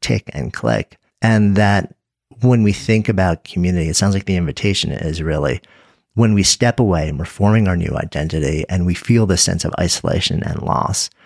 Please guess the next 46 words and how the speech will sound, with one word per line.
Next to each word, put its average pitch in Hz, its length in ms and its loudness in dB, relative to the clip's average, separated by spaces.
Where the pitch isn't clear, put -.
and 104 160 2
we, 95 320 2
we 90 180 2
realize 85 380 2
we 95 80 0
stepped - 320 0
away 87 160 2
from 80 240 -2
a 76 80 -2
work 85 360 -2
community, 76 360 -4
a - 40 -8
professional - 480 -2
community, 73 520 -4
that - 160 0
part 135 220 0
of 127 40 2
the 117 60 2
solution 90 400 2
is 85 160 -2
not 87 300 2
just - 220 0
to 87 80 0
look 85 240 -2
to 85 120 -2
rebuild 80 580 -2
that, 92 460 2
but 107 140 0
think 113 240 0
more 98 220 4
broadly 76 640 -2
about 87 300 0
all 104 380 4
the 92 80 2
different 82 380 -2
ways 82 360 -2
that - 160 -2
we 87 160 0
might - 240 -4
step - 360 -4
into 80 380 -4
relationship - 600 -2
and - 100 -8
community - 460 -6
and - 140 -6
belonging, 71 500 -6